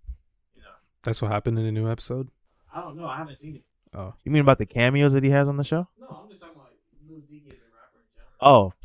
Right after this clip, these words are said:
Speaker 3: he's
Speaker 2: I
Speaker 3: not
Speaker 2: thought
Speaker 3: even
Speaker 2: you were
Speaker 3: a
Speaker 2: talking
Speaker 3: rapper
Speaker 2: about
Speaker 3: no
Speaker 2: the
Speaker 3: more.
Speaker 2: character.
Speaker 1: Yeah.
Speaker 3: He's not even a rapper no more. I
Speaker 2: Yeah.
Speaker 3: feel like he's just, he's just, he's an actor now, a co-, comedian actor, or,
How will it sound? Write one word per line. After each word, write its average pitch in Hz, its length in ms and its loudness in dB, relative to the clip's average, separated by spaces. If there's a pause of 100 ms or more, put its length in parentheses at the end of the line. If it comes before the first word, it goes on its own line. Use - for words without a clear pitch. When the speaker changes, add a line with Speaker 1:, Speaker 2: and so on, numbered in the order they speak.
(100)
Speaker 3:
he's 170 80 2
Speaker 2:
I - 40 6
Speaker 3:
not 180 80 4
Speaker 2:
thought 147 60 6
Speaker 3:
even 143 100 6
Speaker 2:
you - 0 -
were - 40 2
Speaker 3:
a - 20 0
Speaker 2:
talking 120 220 6
Speaker 3:
rapper - 20 4
Speaker 2:
about 107 60 2
Speaker 3:
no 104 80 -2
Speaker 2:
the 101 60 -6
Speaker 3:
more. 101 120 -4
Speaker 2:
character. 101 400 -6 (260)
Speaker 1:
Yeah. - 80 -20 (220)
Speaker 3:
He's - 80 -6
not 156 100 2
even 110 140 0
a 98 40 -4
rapper 104 220 0
no 98 140 -8
more. 98 100 -8
I 101 140 -4
Speaker 2:
Yeah. 113 80 -12
Speaker 3:
feel 120 80 -6
like 110 220 -4
he's 113 140 -14
just, 107 380 -14
he's 107 160 -10
just, - 420 -16 (360)
he's 110 160 -12
an 98 80 -10
actor 90 280 -12
now, 60 280 -18 (220)
a - 60 -18
co-, - 200 -20 (120)
comedian 92 440 -14
actor, - 320 -20
or, - 140 -20